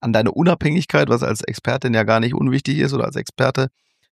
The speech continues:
äh, und auch an kritische Töne und natürlich auch an messerscharfe, also fast so messerscharfe Analysen wie der Pass von Felix Metscher beim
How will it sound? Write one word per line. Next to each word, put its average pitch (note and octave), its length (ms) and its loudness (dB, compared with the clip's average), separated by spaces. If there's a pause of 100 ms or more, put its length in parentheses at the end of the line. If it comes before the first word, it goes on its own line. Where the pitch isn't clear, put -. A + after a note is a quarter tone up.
(100)
äh, A2+ 160 2
und A2 260 0
auch - 160 -2
an A2 100 0
kritische A#2 420 -2
Töne A#2 280 2
und G#2 120 0
natürlich A#2 340 -2
auch B2 120 -8
an A2 220 -4 (340)
messerscharfe, A#2+ 1000 2
also A2+ 160 -2
fast - 440 -6
so C3+ 240 -2
messerscharfe B2+ 540 2
Analysen B2 400 0
wie A2+ 40 0
der A2 100 2
Pass - 280 -4
von A#2 140 -2
Felix - 400 0
Metscher A2 320 4
beim F#2 280 0